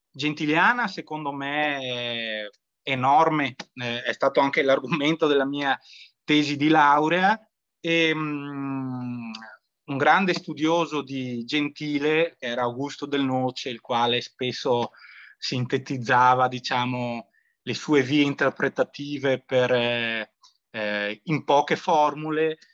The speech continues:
Sostanzialmente diceva che il, eh, l'idealismo attuale di Gentile è, è il giobertismo privato dell'ontologismo, quindi è, è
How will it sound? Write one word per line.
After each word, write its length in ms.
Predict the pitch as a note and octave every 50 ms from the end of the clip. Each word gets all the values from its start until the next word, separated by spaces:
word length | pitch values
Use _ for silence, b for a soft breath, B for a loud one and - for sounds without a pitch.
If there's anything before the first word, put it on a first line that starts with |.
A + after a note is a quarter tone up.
| b b
Sostanzialmente 960 | b - D#3 D3 - D#3+ D#3+ D#3+ - E3 D3+ D3+ D3+ D#3 E3 D#3+ - F3 E3 D3+
diceva 460 | D#3 - - - E3 D#3+ D3+ D#3+ D3+ -
che 120 | - D#3
il, 160 | D3+ D3+ D3
eh, 1000 | D3 C#3+ C#3+ C#3 C3+ C3 B2+ A#2 - _ _ _ _ _ _ _ _ _ B2+ A#2+
l'idealismo 720 | A#2+ C3 C3 C3 C#3+ C#3+ D#3 D3+ D3 E3 F3 F3 F#3 E3 D#3
attuale 580 | D3+ - - D#3 D3+ D3+ D3+ D3+ D#3 D3 C3+
di 120 | C3 C3+ C3
Gentile 640 | - E3+ E3 D#3 D#3 - D#3+ D3+ D3 D3+ D#3 D#3
è, 880 | D3+ D3 C#3+ C#3 C3+ C3+ C3 C3 C3 B2+ B2+ B2 A#2+ A#2+ A#2+ A#2 - _ _ _ _ _
è 80 | - E3
il 100 | D#3 D3+
giobertismo 920 | C#3 E3 F3+ D#3+ E3+ E3+ - - - F3+ E3+ E3+ D#3+ F3 F3 F3 E3+ -
privato 640 | - E3 D#3+ D3 C3+ C#3 C3+ C#3 D3 - - D#3+ D3
dell'ontologismo, 1120 | C#3+ C#3+ C#3+ C#3+ C#3 B2+ - D3 C#3 C3 C3+ B2+ B2 - D3 D3 C#3+ D3 C#3+ C3 B2+ - _ - -
quindi 500 | _ - C#3+ D3 C#3+ C#3+ C#3+ C#3 C3+ B2 - B B B B B B
è, 480 | B - - - E3 D3+ D3 C#3+ C3+ C3+ b b b b b b _
è 100 | - D#3